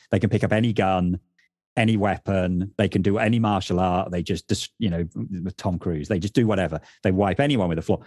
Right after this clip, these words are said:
because they have fighting, and they don't need to have focuses.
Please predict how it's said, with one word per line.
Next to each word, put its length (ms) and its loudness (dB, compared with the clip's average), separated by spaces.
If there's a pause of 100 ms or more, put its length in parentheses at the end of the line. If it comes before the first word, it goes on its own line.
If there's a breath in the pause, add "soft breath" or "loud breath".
(100)
because 200 0
they 80 0
have 160 -2
fighting, 340 -2
and 80 2
they 80 2
don't 160 0
need 340 2
to 60 -2
have 180 -2
focuses. 540 -6